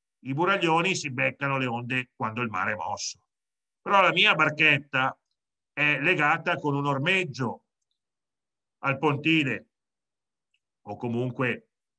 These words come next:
nel porto è ormeggiata. Non è la stessa cosa il muraglione del porto e l'ormeggio. E poi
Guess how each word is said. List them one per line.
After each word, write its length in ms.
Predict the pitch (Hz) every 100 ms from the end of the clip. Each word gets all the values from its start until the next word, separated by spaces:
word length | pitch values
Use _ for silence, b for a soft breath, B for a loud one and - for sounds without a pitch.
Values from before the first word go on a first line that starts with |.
| -
nel 180 | 110 110
porto 420 | 107 113 113 123
è 140 | 113 113
ormeggiata. 840 | 113 113 104 101 82 - 90 87 _ _ _ _ _ _ _ _ -
Non 200 | 127 151
è 80 | 151
la 120 | 208
stessa 320 | - 135 - -
cosa 320 | 180 160 147
il 80 | 135
muraglione 440 | 135 131 135 131
del 200 | 127 120
porto 360 | 135 131 117 123
e 20 |
l'ormeggio. 680 | 120 117 117 90 90 92 _ _ _ _ _ _ _ _
E 180 | 214 214
poi 480 | 226 254 269 240